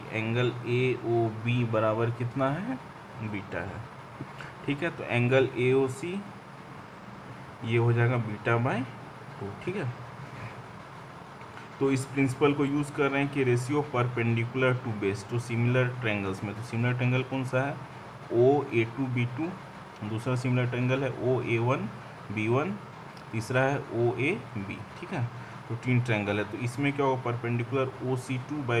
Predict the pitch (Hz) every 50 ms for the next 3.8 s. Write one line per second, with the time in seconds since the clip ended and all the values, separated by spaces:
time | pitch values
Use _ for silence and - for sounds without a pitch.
0 | 110 104 110 104 98 92 - 104 104 113 113 - 107 101 98 95 - - - -
1 | - - 120 120 120 - 127 117 - - 131 120 117 110 - - 131 127 - 123
2 | 127 127 127 123 - - 175 185 190 - - - - - - - - - - -
3 | - - - - 120 117 - - 139 139 143 143 139 143 160 170